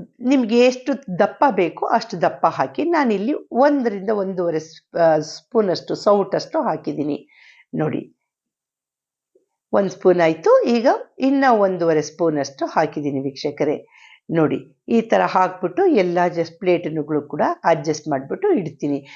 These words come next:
ಇಲ್ಲಿ ನೋಡಿ, ನಾನು ಕುಕ್ಕರಲ್ಲಿ ನೀರ್ ಕಾಯೋದಕ್ಕೆ ಅಂತ ಇಟ್ಟಿದ್ದೆ already. ನೀರ್ ಕುದ್ದಿದೆ. So, ಇದ್ರೊಳಗಡೆ ನಾನಿವಾಗ ಆ ಒಂದು ಇಡ್ಲಿ ಮಿಕ್ಸ್ಚರ್‌ನ ಇಟ್ಬಿಟ್ಟು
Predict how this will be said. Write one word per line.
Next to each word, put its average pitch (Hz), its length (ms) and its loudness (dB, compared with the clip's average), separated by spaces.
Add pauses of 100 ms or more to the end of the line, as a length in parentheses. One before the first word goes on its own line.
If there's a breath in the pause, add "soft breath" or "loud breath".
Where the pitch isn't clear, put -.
(200 loud breath)
ಇಲ್ಲಿ 311 200 4
ನೋಡಿ, 185 200 -2
ನಾನು 247 220 -2
ಕುಕ್ಕರಲ್ಲಿ 185 640 0
ನೀರ್ 208 320 2
ಕಾಯೋದಕ್ಕೆ 165 540 0
ಅಂತ 151 180 -4
ಇಟ್ಟಿದ್ದೆ 147 380 -2
already. 143 540 0 (300 loud breath)
ನೀರ್ 196 260 2
ಕುದ್ದಿದೆ. 160 760 -2 (140)
So, 403 200 -2
ಇದ್ರೊಳಗಡೆ 220 960 2
ನಾನಿವಾಗ 170 460 -2 (200)
ಆ 170 160 2
ಒಂದು 160 280 0
ಇಡ್ಲಿ 180 440 -2
ಮಿಕ್ಸ್ಚರ್‌ನ 156 500 0
ಇಟ್ಬಿಟ್ಟು 180 800 0